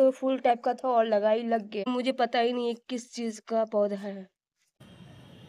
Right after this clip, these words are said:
पूरे ग्रीन ग्रीन हो गया है, मतलब एकदम पूरे मर गए थे ये एलोवेरा।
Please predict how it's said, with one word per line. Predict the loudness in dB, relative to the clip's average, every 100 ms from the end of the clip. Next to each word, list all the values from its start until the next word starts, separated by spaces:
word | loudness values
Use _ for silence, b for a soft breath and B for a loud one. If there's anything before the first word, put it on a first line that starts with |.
| -20 -20 -20 -20 -20 -20 B B B B B B B -6
पूरे | -2 2 2 2
ग्रीन | 0 0 2
ग्रीन | 4 2
हो | 4 2 2
गया | 2
है, | 2
मतलब | 0 2 4 4
एकदम | 0 -2 -4
पूरे | 0 4
मर | 6 6
गए | 4 0
थे | 0
ये | 0 0
एलोवेरा। | 0 -2 -2 0